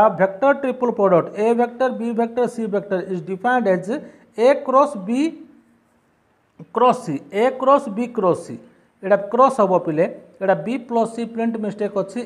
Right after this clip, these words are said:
A cross B cross C। If you expand it, you will get A dot C, B,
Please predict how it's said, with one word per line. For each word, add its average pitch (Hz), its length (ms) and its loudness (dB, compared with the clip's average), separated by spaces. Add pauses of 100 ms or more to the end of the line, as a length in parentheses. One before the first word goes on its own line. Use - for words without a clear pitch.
A 220 260 2
cross 247 300 0
B 220 200 -4
cross 202 340 -2
C। 143 140 -8 (380)
If 247 200 -8
you 277 120 -2
expand 254 520 -2
it, 269 120 -6
you 226 160 -4
will 240 180 -4
get 240 320 -2
A 220 180 2
dot 240 260 2
C, 285 240 -6
B, 214 360 -6